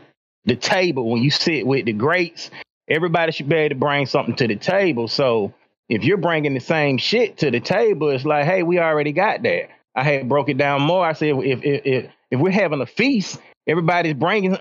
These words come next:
bringing a dish, and I already brought mac and cheese. Why the fuck would you bring mac and cheese with just a different cheese? It's still mac and cheese. We already have that. And you shouldn't be allowed to sit at the table, but they still slide over and, and let these fuckers sit at the table.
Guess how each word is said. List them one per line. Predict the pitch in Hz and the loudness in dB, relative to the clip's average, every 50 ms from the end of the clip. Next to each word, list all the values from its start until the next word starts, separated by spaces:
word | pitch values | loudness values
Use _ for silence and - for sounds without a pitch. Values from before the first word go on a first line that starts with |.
| 147 131 | -2 0
bringing | 120 180 185 180 170 156 | 0 0 2 2 0 0
a | 143 131 | -2 0
dish, | 131 214 269 277 240 202 196 - - - - - - _ _ _ _ _ _ - | 0 0 2 2 2 2 0 -2 -6 -8 -10 -18 -20 _ _ _ _ _ _ -4
and | 143 139 143 | -2 0 0
I | 165 214 240 226 220 | 0 0 2 2 2
already | 214 208 208 202 190 | 2 2 0 0 0
brought | 165 170 202 190 185 175 185 | 0 0 0 0 2 2 0
mac | 185 180 156 | 0 0 -2
and | 180 - | -2 -2
cheese. | - 240 247 247 226 196 | 0 0 2 2 2 2
Why | 185 208 233 | 2 2 0
the | 240 208 | 0 -2
fuck | - - 247 247 - - | -2 -2 -2 -2 0 0
would | 190 196 156 | -2 -2 0
you | 214 254 | 0 0
bring | 208 208 202 190 190 185 | 0 0 0 2 2 2
mac | 185 185 185 185 | 2 2 2 0
and | 180 165 | -2 -2
cheese | - - 208 196 190 190 170 | 0 0 2 4 4 4 2
with | 170 185 - 147 | 2 0 0 0
just | 160 196 - 180 | -2 -2 0 -2
a | |
different | 165 170 190 185 190 151 147 - | 0 0 0 0 0 -4 -4 -2
cheese? | - 226 247 233 185 160 | 0 2 2 2 2 2
It's | 185 277 277 | 2 0 -2
still | - - 220 262 269 254 214 | -2 -2 0 2 2 2 2
mac | 196 180 170 160 | 2 0 -2 -2
and | 160 135 | -2 -2
cheese. | 185 233 262 240 202 175 - - - - | 0 0 2 2 2 0 -2 -4 -6 -4
We | 220 | -2
already | - 233 302 320 311 277 254 233 | 0 0 0 2 2 2 2 0
have | 233 247 277 262 226 202 165 | 0 0 2 2 0 0 0
that. | 175 143 104 104 - - - _ _ - | -2 -2 -2 -4 -6 -10 -20 _ _ -2
And | 127 147 | 0 2
you | 175 | 2
shouldn't | 202 - 233 202 175 | 2 2 2 2 2
be | 185 175 | 2 2
allowed | 170 170 165 160 156 | 2 2 2 0 -2
to | 147 | -4
sit | - - - 175 160 | -6 -4 -2 0 0
at | 156 127 | 0 -2
the | 131 127 | -4 -4
table, | - 202 196 208 202 175 156 | -2 0 0 2 0 0 -2
but | 135 139 143 139 131 107 - - - - - _ _ _ _ _ _ _ _ _ | -2 0 0 0 0 -2 -6 -14 -20 -20 -20 _ _ _ _ _ _ _ _ _
they | 113 127 139 143 | 0 0 0 0
still | 139 - - 170 170 160 143 143 | -2 -2 0 0 2 2 2 0
slide | 139 - - 160 156 156 160 156 156 | 0 0 0 0 2 2 2 2 2
over | 170 190 190 170 170 | 2 2 2 0 0
and, | 156 160 131 123 | 0 -2 -2 -2
and | 139 139 | -2 0
let | 147 151 120 127 | 2 0 2 0
these | 147 135 - | -2 -2 -2
fuckers | - - 180 156 - 151 139 | -2 -2 -2 0 -2 -4 -2
sit | - 175 160 151 | -2 0 0 0
at | 127 98 | 0 -2
the | 131 | -4
table. | - 185 185 196 196 170 147 151 143 - | -2 0 0 0 0 0 0 -2 -4 -4